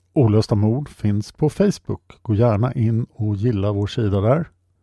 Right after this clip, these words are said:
Jag finns på Twitter och Instagram. Jag heter Dan Hörning, så jag är lätt att hitta. Om ni är intresserade av den politiska hanteringen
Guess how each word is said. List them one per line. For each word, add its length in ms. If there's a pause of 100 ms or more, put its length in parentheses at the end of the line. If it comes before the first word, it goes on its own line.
(200)
Jag 300
finns 180
på 100
Twitter 340
och 60
Instagram. 640
Jag 80
heter 180
Dan 240
Hörning, 440
så 160
jag 100
är 40
lätt 320
att 80
hitta. 420 (560)
Om 360
ni 60
är 40
intresserade 840
av 580
den 300
politiska 800
hanteringen 1040